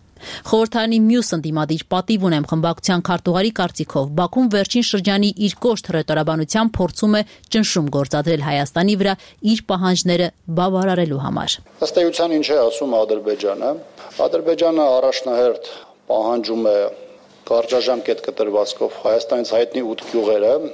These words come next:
Speaker 2: որոնցից չորսը ունեն անկլավի կարգավիճակ։ Երկրորդը ցանկանում է կարճաժամկետ, ը,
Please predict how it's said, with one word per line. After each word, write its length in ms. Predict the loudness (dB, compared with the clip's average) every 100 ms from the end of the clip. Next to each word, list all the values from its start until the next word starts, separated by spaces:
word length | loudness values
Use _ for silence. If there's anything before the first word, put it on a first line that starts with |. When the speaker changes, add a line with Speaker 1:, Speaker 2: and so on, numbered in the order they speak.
| -4
Speaker 2:
որոնցից 380 | 0 0 0 -2 0
չորսը 400 | 0 0 0 0 0 0
ունեն 240 | -2 0 -2
անկլավի 380 | 0 -2 -2 -4
կարգավիճակ։ 840 | -2 -2 -2 -4 -2 0 0 -2 -12 -18 -20 -18 -10 -2
Երկրորդը 560 | 0 2 0 0 0 2 2 -2 -4
ցանկանում 480 | -4 0 0 0 -2
է 20 | 0
կարճաժամկետ, 800 | 0 0 0 0 0 -2 -4 -6
ը, 220 | -6 0